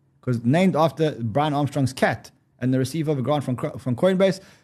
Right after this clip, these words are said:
Moki has a fully diluted market cap of eight point three million dollars. So you can see that just look for the founders' dogs and cats.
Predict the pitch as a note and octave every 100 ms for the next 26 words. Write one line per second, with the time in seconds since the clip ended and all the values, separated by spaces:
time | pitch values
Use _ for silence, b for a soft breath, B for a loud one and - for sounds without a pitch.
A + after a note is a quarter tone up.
0 | - D#3 G3+ G3+ F3+ F#3+ - E3 D#3+ D#3+
1 | - - F#3+ F3+ F3 E3+ D3+ D#3 E3 D#3
2 | E3+ D#3+ - C3+ A3+ - - _ _ _
3 | _ _ _ - F#3 F#3+ - F3+ F3+ F3+
4 | - - _ _ _ _ _ _ _ -
5 | F3+ F#3 E3 D3+ C3+ C#3 G2+ F3+ G#3 A#3+
6 | C4+ A#3+ G3+ B B B A#3 B3 A#3+ C4
7 | A#3 G#3 - G#3 G3+ D#3 A#2 F3 D3 E3
8 | F#3 A#2 -